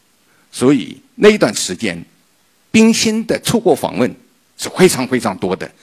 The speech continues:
这个代表团刚刚下飞机，然后又到那个代表团去报道。这个就是在五十年代到六十，文革之前，冰心的生活历程、写作、为孩子写作、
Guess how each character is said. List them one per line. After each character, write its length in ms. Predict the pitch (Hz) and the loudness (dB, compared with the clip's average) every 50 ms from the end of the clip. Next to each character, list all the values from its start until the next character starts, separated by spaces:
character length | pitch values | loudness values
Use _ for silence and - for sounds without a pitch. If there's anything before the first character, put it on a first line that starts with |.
| _ _ _ | _ _ _
这 80 | - 262 | -2 0
个 80 | 214 190 | 2 4
代 140 | - 233 | 4 4
表 120 | 233 165 123 | 4 4 2
团 140 | 113 110 110 | 2 0 2
刚 160 | - 151 139 | 2 2 2
刚 100 | 143 139 | 2 -2
下 180 | 127 165 127 | -2 -4 -4
飞 120 | - - 113 | -4 -6 -6
机， 240 | - - 110 113 113 _ _ _ _ _ | -6 -6 -12 -12 -14 _ _ _ _ _
然 120 | - - 85 | -14 -10 -6
后 180 | 107 98 - - _ _ | -6 -6 -6 -8 _ _
又 120 | - 120 | -8 -8
到 160 | 104 - 90 - | -6 -6 -6 -6
那 60 | - 92 | -6 -8
个 80 | 85 | -6
代 120 | 80 87 82 | -6 -6 -6
表 140 | 76 76 | -8 -10
团 240 | - - - 52 - | -12 -14 -16 -18 -18
去 100 | - - | -18 -18
报 180 | - - 76 - | -14 -14 -14 -14
道。 180 | - - 76 - _ _ _ _ _ _ _ _ _ _ _ _ _ _ _ _ _ _ - | -14 -18 -20 -20 _ _ _ _ _ _ _ _ _ _ _ _ _ _ _ _ _ _ -6
这 100 | 113 104 | -4 -4
个 80 | 107 | -2
就 80 | 90 95 | -2 -4
是 300 | - - - 85 73 65 _ - | -6 -6 -8 -8 -10 -10 _ -10
在 140 | - 87 78 | -10 -10 -8
五 240 | - 101 95 95 | -8 -10 -10 -6
十 160 | - - - 269 | -4 0 2 2
年 260 | 196 127 85 78 87 | 2 0 -2 -6 -6
代 140 | 82 82 78 - - | -6 -6 -8 -8 -10
到 140 | 92 85 | -10 -10
六 200 | - - 214 226 | -6 -4 -4 -4
十， 120 | 147 - - | -4 -4 -4
文 240 | - 120 131 160 185 | -2 -2 -2 -2 -2
革 160 | - 220 196 | -2 -2 -2
之 160 | - - - | -2 -4 -10
前， 280 | - - - 76 76 76 _ _ _ _ _ - | -10 -10 -12 -14 -16 -18 _ _ _ _ _ -4
冰 160 | 120 117 113 | -2 -2 0
心 180 | 113 123 113 | 0 -2 -2
的 140 | 110 - 76 | -2 -4 -6
生 220 | - - 135 117 110 | -2 -2 -2 -2 -2
活 100 | 104 90 | -4 -6
历 160 | 92 98 90 | -4 -6 -8
程、 180 | - - - - - _ _ _ _ _ _ - | -8 -10 -14 -16 -20 _ _ _ _ _ _ -14
写 220 | - - - 82 | -10 -8 -8 -6
作、 240 | - - 127 104 - - _ _ _ _ _ | -2 0 0 0 0 -4 _ _ _ _ _
为 100 | - 98 | -14 -12
孩 140 | 73 - 87 | -8 -8 -8
子 120 | 87 104 98 | -6 -6 -8
写 160 | - - 71 | -8 -8 -6
作、 260 | - 98 87 - - | -4 -4 -4 -4 -6